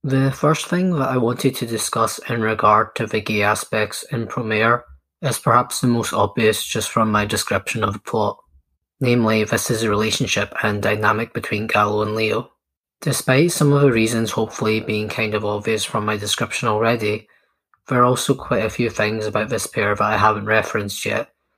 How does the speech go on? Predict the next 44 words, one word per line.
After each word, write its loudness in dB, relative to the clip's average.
but 2
they're 2
still -2
very 2
relevant 2
to -6
why 2
this -6
film -2
can -8
be -6
considered -2
a -8
bit -2
gay. -4
But 2
first, 2
just 0
speaking -4
about 0
what 0
is -6
purely 0
on 0
screen, -2
there 2
definitely 2
feels 0
like 0
there 0
is 0
some 0
potential -2
there 4
for 2
them -2
to -4
be -4
interpreted -2
as -2
more 0
than -2
just -2
friends. 0